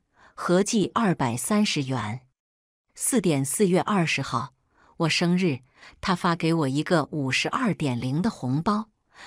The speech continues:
外加一个一百二十元的蛋糕，还有一朵九点九的玫瑰花。五出去看了五场电影，一共一百三十五点八元。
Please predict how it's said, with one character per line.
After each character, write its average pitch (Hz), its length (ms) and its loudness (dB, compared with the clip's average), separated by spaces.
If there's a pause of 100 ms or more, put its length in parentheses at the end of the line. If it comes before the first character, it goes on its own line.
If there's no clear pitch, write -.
(120)
外 208 200 4
加 180 220 2
一 175 160 2
个 170 200 2
一 220 220 2
百 127 200 -2 (100)
二 240 180 2
十 180 200 0
元 147 240 -2
的 170 80 0
蛋 170 260 -2
糕， 185 300 -2 (420)
还 - 160 0
有 220 180 4
一 220 200 2
朵 120 260 -2
九 160 320 0
点 170 260 0
九 127 240 -2
的 131 120 -2
玫 131 240 0
瑰 208 200 2
花。 - 380 -4 (720)
五 156 320 4
出 214 240 0
去 202 180 0
看 175 280 -2
了 147 100 0
五 147 220 2
场 131 280 -4
电 160 280 2
影， 120 260 -6 (480)
一 214 160 4
共 233 340 4
一 269 200 4
百 127 260 0
三 247 300 0
十 240 160 -2
五 180 240 0
点 135 260 -2
八 180 240 0
元。 127 420 -4